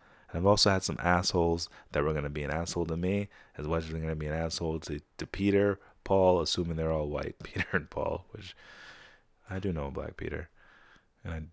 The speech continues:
do not know Black Paul. But, um, if you know Black Paul, let me know.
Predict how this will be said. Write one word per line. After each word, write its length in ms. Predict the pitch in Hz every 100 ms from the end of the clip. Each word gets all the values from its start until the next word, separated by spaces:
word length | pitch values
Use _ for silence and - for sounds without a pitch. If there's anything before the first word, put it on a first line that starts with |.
| -
do 180 | 82 82
not 220 | 85 80
know 180 | 87 82
Black 260 | 82 82 -
Paul. 340 | 87 85 82 - - - - -
But, 420 | - 104 98 - 107
um, 400 | 101 98 98 95 _ _ _ - - - -
if 80 |
you 60 | 95
know 160 | 110 107
Black 280 | 101 95
Paul, 200 | - 87
let 100 | 76
me 100 | 80
know. 180 | 80 76